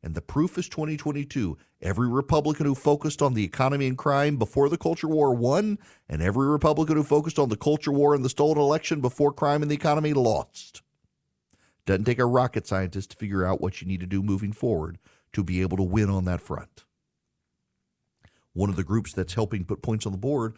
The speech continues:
across the board on all those issues, is Patriot Mobile. And all you have to do to help them do that is move your cell phone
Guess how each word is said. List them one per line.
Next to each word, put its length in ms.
across 360
the 80
board 240
on 100
all 140
those 180
issues, 320
is 80
Patriot 400
Mobile. 380
And 100
all 140
you 200
have 180
to 80
do 160
to 100
help 240
them 200
do 140
that 240
is 160
move 240
your 120
cell 160
phone 220